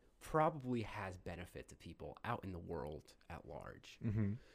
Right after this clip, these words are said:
Speaker 1: And then the other side of it, I heard it, I forget who it was.
Speaker 2: Charlie
Speaker 1: You
Speaker 2: Manson?
Speaker 1: Who?
Speaker 2: Charles Manson?
Speaker 1: No.
Speaker 2: Okay.
Speaker 1: What, when would I have listened to
Speaker 2: I don't know. I was just throwing things in there to confuse you.
Speaker 1: Well, I am confused.
Speaker 2: Okay.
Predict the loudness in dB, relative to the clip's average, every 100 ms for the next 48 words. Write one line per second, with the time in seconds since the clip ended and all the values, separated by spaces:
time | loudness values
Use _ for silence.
0 | -8 -2 0 0 4 6 6 4 2 0
1 | 0 0 2 4 4 0 -4 -6 -4 0
2 | 2 2 0 0 0 -2 -2 -4 -10 -18
3 | -20 -20 -20 0 8 10 12 8 4 2
4 | -2 -8 -12 -14 -20 -18 -10 -4 4 6
5 | 6 2 -14 -18 -4 8 10 10 6 4
6 | 2 0 2 0 0 -2 -8 -12 -10 -4
7 | -2 -2 -4 -20 -20 -20 _ -20 -20 -20
8 | -20 _ _ _ -20 -20 -6 -2 -2 -4
9 | 0 4 4 4 4 2 0 -4 0 10
10 | 12 12 8 6 2 -20 -6 8 8 10
11 | 8 8 8 6 4 4 2 2 0 -2
12 | -2 -2 -2 -8 -18 -20 -10 -8 -6 -6
13 | -4 -2 -2 -4 -6 4 8 12 12